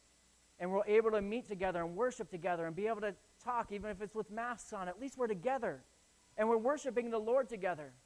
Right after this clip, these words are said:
How easy it would be, be just to go back to the same old routine and just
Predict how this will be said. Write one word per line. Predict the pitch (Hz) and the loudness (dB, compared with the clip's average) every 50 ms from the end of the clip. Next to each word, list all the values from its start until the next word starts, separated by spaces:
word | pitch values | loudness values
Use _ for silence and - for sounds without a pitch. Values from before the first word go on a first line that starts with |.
| _ _ _ _ _ _ _ _ | _ _ _ _ _ _ _ _
How | - 262 285 294 285 285 277 | 2 6 6 6 6 2 -4
easy | 294 311 311 277 240 247 | -4 -2 -2 -2 -2 -2
it | 220 208 | -2 0
would | 214 202 175 | 0 -2 2
be, | 175 202 190 180 147 - - - | 2 0 0 0 -4 -14 -20 -10
be | 170 247 233 | -8 -6 -6
just | 190 175 190 226 - | -6 -8 -10 -10 -10
to | 247 | -2
go | 202 220 214 | 0 0 2
back | 185 214 214 214 - | 2 2 0 0 -4
to | 214 | -8
the | 190 208 | -10 -10
same | 196 - - 220 214 220 214 | -10 -8 -8 -8 -8 -6 -4
old | 214 214 208 190 | -4 -4 -4 -4
routine | 202 208 202 - - 208 202 208 202 | -8 -10 -10 -12 -14 -12 -10 -8 -6
and | 190 180 170 | -6 -6 -6
just | 185 180 - | -8 -12 -12